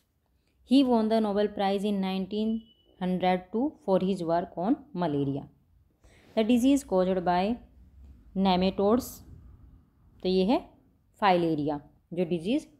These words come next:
nematodes के द्वारा होती है उसको बोलते हैं फाइलेरिया। F-, filariasis is a parasitic infection caused by a thread-like nematodes filaria that belong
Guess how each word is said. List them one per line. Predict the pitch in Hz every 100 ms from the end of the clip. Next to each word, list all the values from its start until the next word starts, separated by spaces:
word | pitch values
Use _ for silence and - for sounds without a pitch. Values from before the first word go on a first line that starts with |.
| 175
nematodes | 170 175 175 180 180 -
के | 180
द्वारा | 170 165
होती | 175 - 190
है |
उसको | 208 -
बोलते | 180 170 247
हैं |
फाइलेरिया। | - 170 151 147 139 147 - - - - - - - - - - - - - - - - -
F-, | _ - 214 208 202 196 240
filariasis | 240 254 262 247 269 262 285 285 - 233
is | 220
a | 233 233
parasitic | 180 175 220 - 208 202 214 - _ _ _ _ _ _ _ _ _
infection | 269 190 190 202 196 - 220 196 220 -
caused | 214 226 247 196
by | 190 175 196
a | 208 -
thread-like | - 226 240 208 170 190 196
nematodes | 180 170 170 180 175 170 185 - _ _ _ _ _ -
filaria | 190 180 175 180 190 - _ _ 190
that | 214 208
belong | 196 190 220